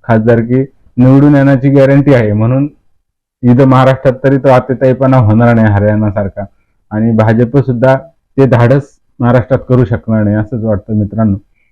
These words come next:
आपल्याला काय वाटतं त्याचं कमेंट आपण करू शकता मित्रांनो.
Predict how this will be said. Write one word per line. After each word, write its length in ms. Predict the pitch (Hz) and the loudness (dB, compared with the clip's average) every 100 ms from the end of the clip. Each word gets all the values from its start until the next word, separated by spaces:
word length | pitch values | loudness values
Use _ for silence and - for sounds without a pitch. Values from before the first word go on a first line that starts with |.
| _ - | _ -10
आपल्याला 280 | - 113 | -2 0
काय 180 | 113 127 | 2 2
वाटतं 320 | 120 101 113 110 _ _ _ _ _ - | 2 -2 -6 -10 _ _ _ _ _ -14
त्याचं 280 | 107 123 117 | -8 -4 -6
कमेंट 420 | 113 120 117 113 | -6 -4 -2 -2
आपण 260 | 107 117 107 | -2 -4 -4
करू 200 | 113 110 | -4 -4
शकता 300 | 104 - 101 | -6 -8 -8
मित्रांनो. 420 | 95 104 101 | -6 -6 -6